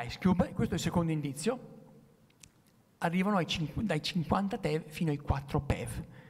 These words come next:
Ricordatevi, mev, gev, tev, pev. Un miliardo di volte maggiore l'energia di quella dei neutrini solari.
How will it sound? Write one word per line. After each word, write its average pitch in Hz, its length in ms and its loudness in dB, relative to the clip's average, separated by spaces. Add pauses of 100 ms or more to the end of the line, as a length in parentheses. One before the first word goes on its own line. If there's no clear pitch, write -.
(540)
Ricordatevi, 165 640 0 (520)
mev, 180 640 2 (420)
gev, 151 680 2 (280)
tev, 147 500 -2 (280)
pev. 123 280 0 (800)
Un 196 120 8
miliardo 226 760 6
di 208 120 2
volte 180 720 2
maggiore 160 1040 4 (540)
l'energia 147 540 4
di 208 160 2
quella 233 560 4 (260)
dei 208 140 4
neutrini 190 500 4
solari. 139 480 0